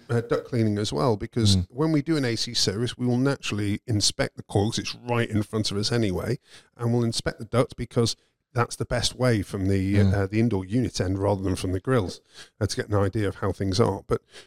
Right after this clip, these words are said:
Speaker 1: you can get a fairly decent idea of the condition of your ducts with,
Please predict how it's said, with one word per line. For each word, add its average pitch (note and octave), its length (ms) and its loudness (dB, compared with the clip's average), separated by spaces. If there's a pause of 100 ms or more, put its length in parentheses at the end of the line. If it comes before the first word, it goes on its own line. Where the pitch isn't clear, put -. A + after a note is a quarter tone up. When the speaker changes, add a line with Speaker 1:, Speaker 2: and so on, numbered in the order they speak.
Speaker 1:
you F3+ 160 0
can F#3+ 120 -12
get C#3 200 -2
a G#2+ 60 4 (220)
fairly B3+ 340 0
decent G3 460 -2
idea D#3 420 0
of F#2 100 -6
the A2 80 -10
condition B2 380 0
of G#2 100 -4
your A2 140 0
ducts - 400 -6
with, A2+ 260 0